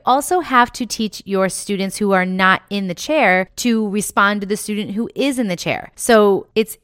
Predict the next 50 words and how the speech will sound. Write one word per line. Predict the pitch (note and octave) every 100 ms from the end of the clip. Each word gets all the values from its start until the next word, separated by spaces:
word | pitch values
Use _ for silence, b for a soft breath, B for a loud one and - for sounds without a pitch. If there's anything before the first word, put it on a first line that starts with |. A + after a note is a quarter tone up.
| -
equally | D#4 D#4+ D#4+ D4+
as | C4
important | A#3+ A#3 G#3 D#3+ G3
to |
teach | G3 G#3+ -
students | - G#3 G3 G3+ -
how | G3+ G3
to | -
respond | F3+ F#3 - F#3+ A3
to | B3
their | D4+
classmates | D4+ G3+ F3+ G3 F#3+
who | - F3+
are | F3
sharing. | - F3 B2+ -
And | G#3+ A3
I | A#3+ C4+
encourage | D#4+ D#4+ C4 A#3+
students | G#3 A#3 G#3+ G#3+
to | A3+
do | F#3+ G3 F#3+
one | F3+ F#3 A#3 C4+
of | D4 D4
the | D4+
following | - A3+ F#3+ F#3+ F#3 F#3
when | F#3 F3+
they | F3+
respond | F3 - E3+ E3+
to | F3
their | E3+
classmates. | - D#3 D#3+ C#3 - -
And | F#3+
again, | F#3 F3+ G#3+ A#3 -
this | F#3 G3+
makes | G#3 F#3+
for | - F3+
a | D#3+
great | F3 F#3 -
poster | - C#4 C4+ C#4 C#4 C4
to | -
put | A#3+ A#3+ -
alongside | G3+ G3 G3 G3 G3+ - F3+ F3+ F3+ -
your | F3+ F3 E3+
share | - F3 E3+
chair | - C4 B3
for | A#3
students | G3+ G3+ F#3 -
to | F#3
refer | F3 E3+
to. | - -